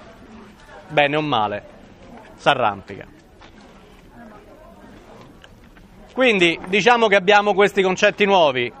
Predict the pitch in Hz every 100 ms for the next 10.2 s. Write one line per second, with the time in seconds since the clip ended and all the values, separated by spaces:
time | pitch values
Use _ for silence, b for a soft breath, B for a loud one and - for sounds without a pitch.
0 | - - 214 214 202 202 190 208 208 180
1 | 165 165 147 139 202 - - - - -
2 | - - - - - - - - 214 208
3 | 196 202 - - - - - _ 214 214
4 | 240 196 180 170 147 - 127 113 92 95
5 | - - - - - - - - - -
6 | - - - - - - - - - -
7 | - - - - - - - - - 302
8 | 285 196 226 202 190 190 190 185 180 185
9 | 190 165 160 156 160 160 147 - 160 165
10 | 131